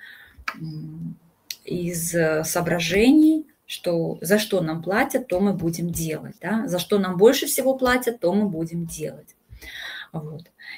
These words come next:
И закон трех гласит, что из всех наших знаний только три, три, три, три наших знания, навыка, три умения составляют девяносто процентов нашей стоимости.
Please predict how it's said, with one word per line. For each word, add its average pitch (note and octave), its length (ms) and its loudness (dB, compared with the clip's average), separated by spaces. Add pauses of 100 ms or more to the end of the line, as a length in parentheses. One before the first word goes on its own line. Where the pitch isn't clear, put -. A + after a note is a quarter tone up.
(200)
И G#3 240 4
закон A#3 360 6
трех D#4+ 280 4
гласит, B3 560 2
что - 180 -8
из G#3+ 180 0
всех F#4+ 360 0
наших F#3 540 -2 (200)
знаний F#3 800 0 (100)
только C4 600 2
три, C4 400 2 (340)
три, F3 360 -10 (120)
три, E3+ 260 -8 (420)
три F#3+ 260 -6
наших E3+ 380 -6
знания, E3 360 -2
навыка, E3 400 -4
три D#3+ 220 -10
умения F#3+ 580 0 (680)
составляют F#3 840 0
девяносто F3+ 380 -8
процентов A#3+ 520 -4
нашей F3+ 300 -6
стоимости. - 760 -6